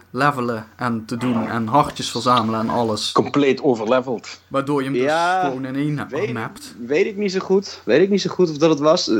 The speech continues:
Speaker 3: het, nee, ook niet trouwens. Want, eh, ik, ik had wel dan... Ja, spoilers maken niet meer uit, hè, dat hadden we va-,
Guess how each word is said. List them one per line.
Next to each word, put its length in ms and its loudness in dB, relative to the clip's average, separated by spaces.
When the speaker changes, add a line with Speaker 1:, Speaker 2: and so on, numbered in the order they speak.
Speaker 3:
het, 240 -8
nee, 440 2
ook 180 0
niet 200 0
trouwens. 420 0
Want, 320 -2
eh, 400 0
ik, 140 -8
ik 340 -2
had 140 2
wel 320 2
dan... 420 0
Ja, 180 2
spoilers 420 0
maken 260 -2
niet 120 2
meer 220 0
uit, 220 2
hè, 180 2
dat 120 0
hadden 200 0
we 60 0
va-, 80 -4